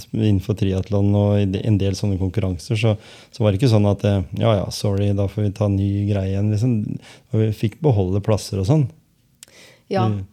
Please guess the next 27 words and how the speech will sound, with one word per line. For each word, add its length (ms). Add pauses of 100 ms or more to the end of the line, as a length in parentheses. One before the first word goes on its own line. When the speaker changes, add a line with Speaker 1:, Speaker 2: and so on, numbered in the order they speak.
Speaker 2:
så 240
det 80
var, 240
eh, 500
det, 180 (400)
det 120
ble 160
jo 160
sånn 160
at 160
ikke 220
de 100
kunne, 380 (1120)
kunne 320 (320)
kjøre 420 (540)
noe 280
konkurranse, 840
så, 260 (140)
eh, 640
så, 260 (160)
så 220
det 240
året 720 (440)
var 120
det 80
bare 240
én, 380